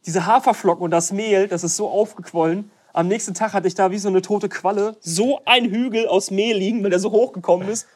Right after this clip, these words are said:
Und der war hart wie Stein, wirklich, der ging nicht mehr weg, ey. Und diese Haferflocken, eine war bestimmt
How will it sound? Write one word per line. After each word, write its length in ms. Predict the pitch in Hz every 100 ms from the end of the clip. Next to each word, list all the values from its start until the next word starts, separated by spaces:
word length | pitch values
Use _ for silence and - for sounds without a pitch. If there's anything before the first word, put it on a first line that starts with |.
| _
Und 100 | 180
der 140 | 185 196
war 160 | 180
hart 240 | 208 226 226
wie 80 | 208
Stein, 400 | - 220 220 180
wirklich, 180 | -
der 100 | 180
ging 200 | 160 226
nicht 280 | 214 262 -
mehr 160 | 233 220
weg, 180 | 226 226
ey. 260 | 165 165 - - _ _
Und 80 | 185
diese 200 | 202 202
Haferflocken, 540 | 240 262 226 190 175
eine 260 | - 220 240
war 80 | 226
bestimmt 480 | 220 - 269 285